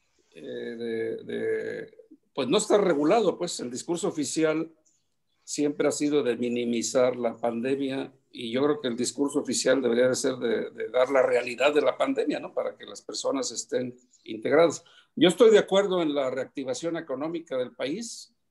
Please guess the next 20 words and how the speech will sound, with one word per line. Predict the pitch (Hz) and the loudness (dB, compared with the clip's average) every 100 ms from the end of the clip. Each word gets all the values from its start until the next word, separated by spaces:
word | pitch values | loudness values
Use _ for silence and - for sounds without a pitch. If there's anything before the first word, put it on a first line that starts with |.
| _ - | _ -16
estoy | - - 147 | -10 0 4
de | 160 | 4
acuerdo | 151 143 151 147 | 4 2 4 2
en | 135 117 | -2 -4
que, | 120 113 110 107 _ _ _ _ _ _ | -6 -4 -4 -8 _ _ _ _ _ _
en | - 107 - | -10 -10 -10
que | - 117 110 110 107 110 | -6 -2 0 0 -2 -2
nosotros | 113 113 135 139 139 | -2 2 0 2 0
debemos | 123 131 139 | 2 2 2
de | 123 120 | 0 -2
cuidar | 120 113 139 | 0 4 4
la | 139 | 4
economía, | 120 135 117 117 135 135 135 - | 0 -2 -2 -4 -4 -2 -4 -8
porque | 110 - 113 | -12 -12 -4
de | 120 | -2
eso | 135 | 0
depende | 123 113 127 123 120 | 0 2 0 0 -2
todo | 110 127 131 | -4 0 2
lo | 120 | 2
demás, | 123 139 - - - | 0 0 -2 -6 -12